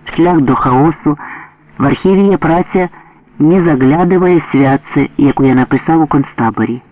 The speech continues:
Проте ніде, окрім метафізичної поеми, я не писав про ту надзвичайну подію в моєму житті, яку можна назвати зустріччю з Богом. Цілком можливо, що краще, ніж у поемі,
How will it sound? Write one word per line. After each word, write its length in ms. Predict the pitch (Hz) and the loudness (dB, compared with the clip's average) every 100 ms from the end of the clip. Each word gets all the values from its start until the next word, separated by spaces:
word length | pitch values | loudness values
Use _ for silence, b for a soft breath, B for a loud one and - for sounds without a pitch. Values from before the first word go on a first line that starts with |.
| _ _ _ _ _ - | _ _ _ _ _ -4
Проте 340 | 160 156 208 | -2 0 2
ніде, 400 | 220 202 170 151 | 4 4 2 0
окрім 340 | 117 147 156 131 | 0 0 2 2
метафізичної 840 | 131 127 - 135 143 - 127 117 | 0 -2 0 0 0 0 0 0
поеми, 440 | - 135 185 175 170 B B | -2 -2 0 0 -2 B B
я 260 | 104 127 196 | 0 2 2
не 140 | 202 | 2
писав 520 | 180 110 - 151 180 170 B B | 0 -4 -4 -2 0 -2 B B
про 180 | - 139 | -4 -4
ту 220 | - 208 | -2 0
надзвичайну 640 | 202 165 147 151 165 165 139 | 0 0 -2 -2 0 0 0
подію 400 | 143 127 165 160 | 0 0 2 2
в 40 | |
моєму 360 | 123 127 127 127 | 2 2 2 0
житті, 420 | 117 - - 185 B B | -2 -4 -2 -2 B B
яку 240 | 123 - 113 | -4 -2 0
можна 320 | 139 180 175 | 0 2 2
назвати 520 | 160 143 151 151 139 | 2 2 0 0 -2
зустріччю 560 | 127 127 - 127 - 131 | 0 -2 -4 -6 -4 -2
з 80 | 117 | -2
Богом. 420 | 107 110 107 104 - _ _ _ _ | -2 -2 -2 -8 -14 _ _ _ _
Цілком 320 | - 147 147 139 | -2 0 0 2
можливо, 500 | 135 131 151 170 143 | 2 2 2 2 0
що 160 | - | -2
краще, 460 | 131 165 151 - 120 | -2 -2 -2 -2 0
ніж 180 | 123 123 | 2 0
у 80 | |
поемі, 460 | 120 135 156 175 156 | -2 0 2 2 0